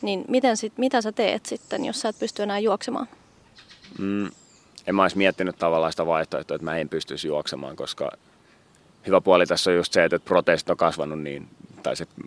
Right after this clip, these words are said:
Speaker 2: niinku koko teknologia on, on, on parantunut niin paljon, että, että niinku se olisi todennäköisesti se ensimmäinen, mihin mä lähtisin, että, että tavallaan, että, että,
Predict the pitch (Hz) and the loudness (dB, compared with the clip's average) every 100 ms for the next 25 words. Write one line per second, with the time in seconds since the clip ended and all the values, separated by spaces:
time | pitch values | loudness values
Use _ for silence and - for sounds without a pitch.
0 | - - - 82 - - - - - - | -14 -10 -4 -2 -2 -8 -20 -20 -16 -2
1 | 90 90 85 82 80 82 - - - 80 | 2 2 2 2 2 0 -6 -16 -10 -6
2 | 78 62 92 85 92 87 82 82 80 80 | -6 -6 -6 4 6 6 2 -2 -2 -2
3 | 80 78 73 69 - - 73 - - _ | 0 2 2 -2 -4 -8 -8 -8 -16 _
4 | _ - - _ _ - 73 71 76 - | _ -20 -20 _ _ -14 -14 -8 -10 -10
5 | - 92 92 101 92 87 80 - 92 92 | -2 4 6 6 6 4 0 -2 0 2
6 | 90 90 82 78 76 73 85 - _ 82 | 4 2 -2 -2 -4 -6 -10 -20 _ -8
7 | 76 76 78 80 87 85 69 76 - - | -4 -2 0 -2 -4 -6 -6 -8 -10 -12
8 | 78 - - - - - 80 76 73 71 | -12 -12 -20 -20 -20 -14 -8 -4 -4 -4
9 | - - - | -8 -14 -12